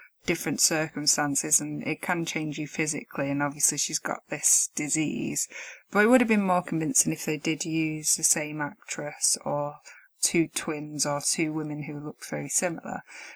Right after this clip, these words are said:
Um, but yeah, I didn't think, like, for her horrible disease or disfigurement, I didn't really think it was played up that much. I thought it was very minor in terms of the aesthetic. I expected them to go further with it, to be honest. So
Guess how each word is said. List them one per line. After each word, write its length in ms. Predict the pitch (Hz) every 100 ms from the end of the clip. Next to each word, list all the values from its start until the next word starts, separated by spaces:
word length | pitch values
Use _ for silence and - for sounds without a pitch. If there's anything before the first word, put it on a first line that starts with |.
| - -
Um, 580 | 185 180 180 185 180 -
but 140 | 202 240
yeah, 220 | 294 262
I 100 | 214
didn't 220 | 226 262
think, 260 | 247 262 - - -
like, 260 | 196 185
for 160 | - 190
her 320 | 202 202 196
horrible 500 | - 202 190 190 185
disease 480 | 180 170 - 180 175
or 140 | 175
disfigurement, 580 | 170 - - 226 185 156
I 80 | 165
didn't 260 | 165 226 -
really 220 | 220 214
think 320 | - 196 196
it 80 | -
was 140 | 180
played 360 | - 190 175 175
up 200 | - -
that 180 | 170 -
much. 340 | - - -
I 40 |
thought 480 | - - 180 175 156 - - - - -
it 120 | 170
was 220 | 180 180
very 360 | 180 196 196 190
minor 1000 | 190 180 175 175 180 175 170 151 151 -
in 140 | 156
terms 340 | 156 165 160 156
of 200 | 165 -
the 100 | 160
aesthetic. 640 | 156 - - 160 - -
I 60 | 156
expected 400 | - - - 170
them 160 | 165
to 120 | 165 -
go 220 | 151 151
further 520 | - 180 175 170 151
with 200 | 151 -
it, 160 | 135 -
to 120 | -
be 120 | 147
honest. 340 | 135 139 -
So 300 | - 165 156